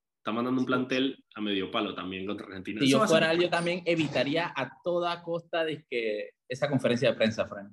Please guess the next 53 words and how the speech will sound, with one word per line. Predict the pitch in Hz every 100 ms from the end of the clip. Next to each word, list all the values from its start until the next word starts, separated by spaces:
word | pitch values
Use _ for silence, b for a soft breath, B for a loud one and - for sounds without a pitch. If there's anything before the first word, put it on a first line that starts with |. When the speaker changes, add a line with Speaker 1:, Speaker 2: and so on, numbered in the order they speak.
| - _ -
Speaker 2:
<laughs> | 107 190 - 202 147 - -
Speaker 1:
No, | 294 285
pero | 220
mira | 262 277
que, | 247 -
mira | 180 254
que, | 220 123
y | 147 160
él, | 170 147
mira | 165 240
que |
él | 151
lo, | 165 185
él | 202
lo, | 202
él | 190 175
lo | 170
plantea | 127 143
de |
una | 165
manera, | 143 131
él | 139
dice, | 143 135
"Man, | 147 117 101
si | - 151 139 131
yo | 208
fuera, | 214 214 202 202 214
si | 156
fuera | 143 202
por | 170 156
taquilla, | 135 185 180 170
yo | 131
iría | 131 135
por | 131
Argentina. | 107 98 123 - - 101
Va |
a | 98
ser, | 131 135
o | 117
sea, | 123 110
va | 107
a |
ser | 107 131 139 -
él, | 156 131 117 117
o |
sea, | 135 117
así | 135 139
me | 151
metan | 156 156 156
diez | 151
goles, | 160 113 110
no |
importa." | 123 117 147 - 87